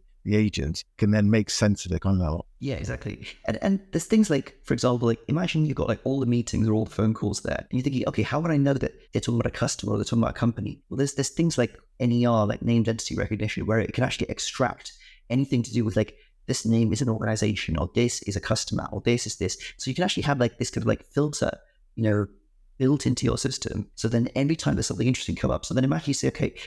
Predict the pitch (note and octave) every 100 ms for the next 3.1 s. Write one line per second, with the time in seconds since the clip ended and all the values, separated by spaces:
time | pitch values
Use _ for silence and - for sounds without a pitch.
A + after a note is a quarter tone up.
0 | - - C3+ - - - D3+ - - -
1 | A2 - - - - - - _ - -
2 | B2+ - C#3+ C#3+ C#3+ A#2+ - B2 B2+ B2
3 | B2